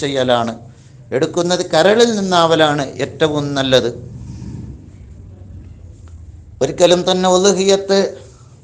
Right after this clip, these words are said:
മാംസമോ തോലോ, അത് ഉളുഹിയത്ത് അറുക്കുന്നവൻ ഒരിക്കലും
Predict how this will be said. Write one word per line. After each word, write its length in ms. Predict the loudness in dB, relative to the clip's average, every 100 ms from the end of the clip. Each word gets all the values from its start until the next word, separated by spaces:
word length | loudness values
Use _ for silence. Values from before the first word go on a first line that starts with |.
| -2
മാംസമോ 540 | 0 0 0 2 4 4 2 0
തോലോ, 340 | 2 4 4 2 -6 -20 -20 -20 -20 -20 -6 -2
അത് 120 | 4 4
ഉളുഹിയത്ത് 520 | 4 4 4 4 4
അറുക്കുന്നവൻ 540 | 0 0 -4 -2 0 -2 -6 -16 _ _ _ _ -4
ഒരിക്കലും 420 | -4 -2 -2 -2